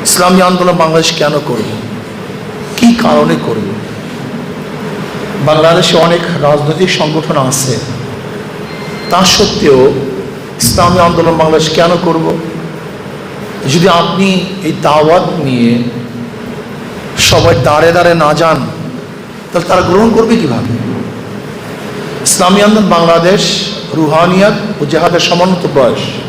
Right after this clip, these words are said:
ইসলামী আন্দোলন বাংলাদেশ শুধু রাজনীতি করে না, তারা ইবাদত করে। ইসলামী আন্দোলন বাংলাদেশ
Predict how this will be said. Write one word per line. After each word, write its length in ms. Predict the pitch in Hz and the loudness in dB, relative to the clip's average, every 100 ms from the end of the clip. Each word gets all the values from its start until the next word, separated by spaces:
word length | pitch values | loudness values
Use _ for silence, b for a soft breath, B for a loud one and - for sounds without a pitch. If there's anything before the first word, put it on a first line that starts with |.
| - - - - - - - - - - - - - - - - - - - - - - | -12 -12 -12 -12 -12 -12 -12 -12 -10 -10 -10 -10 -8 -8 -8 -6 -6 -6 -6 -6 -6 -2
ইসলামী 420 | 226 - 202 214 | 0 2 2 4
আন্দোলন 300 | 220 226 226 | 4 4 4
বাংলাদেশ 840 | 220 190 185 180 185 214 214 - - - - - - - - - - - - - - - - - | 4 4 4 4 4 2 0 -2 -4 -8 -12 -14 -14 -16 -16 -16 -14 -14 -12 -12 -12 -12 -10 -4
শুধু 240 | - 185 | 2 4
রাজনীতি 460 | 185 185 185 196 196 | 4 4 2 0 0
করে 240 | 185 160 | 2 2
না, 80 | 151 | 2
তারা 240 | 147 160 147 | 2 2 4
ইবাদত 380 | 147 165 156 - | 4 4 2 0
করে। 200 | 127 87 - - - - - - - - 254 254 - - - - - - - - - - - - - - - - - - - | -8 -8 -10 -16 -18 -18 -16 -14 -8 -2 2 4 6 6 6 6 6 4 4 2 0 -2 -4 -8 -12 -14 -16 -16 -16 -16 -4
ইসলামী 400 | - - 214 214 | -2 2 2 4
আন্দোলন 420 | 226 220 220 220 196 | 4 4 2 2 2
বাংলাদেশ 540 | 180 175 170 170 190 | 2 4 4 4 2